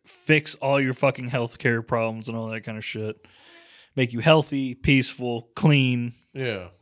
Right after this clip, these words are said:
Speaker 1: And they say no. <laughs> They say no. The president's like, "Nah, I think we're good."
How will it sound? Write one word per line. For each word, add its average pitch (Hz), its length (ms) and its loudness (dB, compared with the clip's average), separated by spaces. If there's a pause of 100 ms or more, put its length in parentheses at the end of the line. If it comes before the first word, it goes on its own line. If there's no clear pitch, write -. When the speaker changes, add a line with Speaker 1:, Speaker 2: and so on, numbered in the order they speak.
(260)
Speaker 1:
And 131 160 4
they 208 180 10
say 175 560 4
no. 190 720 10
<laughs> 233 100 4 (480)
They 226 100 -4
say 160 580 2
no. 131 540 -2 (540)
The 120 100 -2
president's 139 480 2
like, 120 220 0
"Nah, 120 280 0
I 120 120 0
think 127 160 -2
we're 117 100 0
good." 107 280 -10